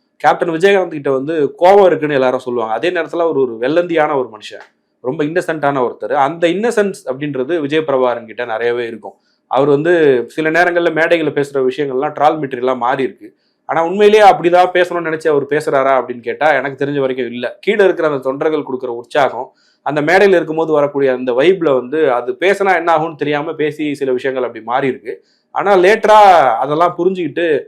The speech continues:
யாரை வந்து விமர்சிச்சாலும், இப்போ உதயநிதியை பத்தி ஒரு கிரிட்டிசிசம் பண்றாருன்னா கூட, "உதயநிதி அண்ணா, இல்ல விஜய் அண்ணா" அப்படின்னு சொல்லி அந்த ஸ்டேஜுக்கு எப்படி பேசணுன்ற அளவுக்கு அவருடைய அந்த பக்குவன்றது வந்திருக்கு. இப்ப லாஸ்ட் பார்லிமெண்ட் எலெக்ஷன்ல பார்க்கும்போது கூட,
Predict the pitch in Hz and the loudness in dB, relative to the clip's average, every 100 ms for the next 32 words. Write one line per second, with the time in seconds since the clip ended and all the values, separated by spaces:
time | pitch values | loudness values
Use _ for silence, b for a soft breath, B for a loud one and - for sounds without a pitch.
0 | _ _ - 143 185 190 170 165 165 151 | _ _ 0 4 6 6 4 2 -4 -2
1 | 160 156 147 139 139 139 139 139 185 190 | -6 -6 -2 0 -2 -4 -4 0 4 4
2 | 170 156 170 160 139 147 151 151 143 135 | 4 0 0 -2 -4 -8 -8 -6 -4 -4
3 | 135 139 131 123 151 151 143 160 156 139 | 0 0 0 -2 -2 0 0 -2 -2 -2
4 | 120 120 117 - _ _ - 143 139 143 | -2 -4 -8 -10 _ _ -8 -4 0 2
5 | 160 139 131 117 123 143 143 127 160 247 | 2 2 0 -2 -4 -6 -6 -6 -6 -10
6 | _ _ _ 139 175 - 196 202 185 151 | _ _ _ -4 -2 2 4 4 0 -2
7 | 170 160 156 151 147 135 143 175 185 160 | -2 0 0 0 -2 0 0 0 0 2
8 | 143 131 120 117 123 160 147 127 127 120 | 2 0 -2 -6 -4 -4 -2 -2 -2 -4
9 | 113 110 - 135 143 180 - 165 151 175 | -6 -12 -6 0 2 2 0 -2 2 2
10 | 196 190 160 151 147 135 131 131 127 120 | 2 0 -2 -2 -6 -6 -4 -4 -8 -12
11 | 117 135 156 - | -6 -2 -2 -2